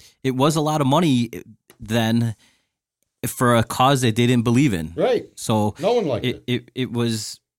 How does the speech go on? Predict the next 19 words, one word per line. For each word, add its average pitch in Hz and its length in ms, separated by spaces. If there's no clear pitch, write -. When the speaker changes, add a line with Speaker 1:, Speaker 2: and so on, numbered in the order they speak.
Speaker 1:
it 117 100
was 117 180
a 113 60
big 117 240
deal, 107 300
and, 101 360
and 110 140
funding 131 580
throughout 113 280
this 104 160
book - 340
plays 110 260
a 101 40
big 98 200
part 104 300
in 98 340
this 104 180
whole 110 140
thing. 127 340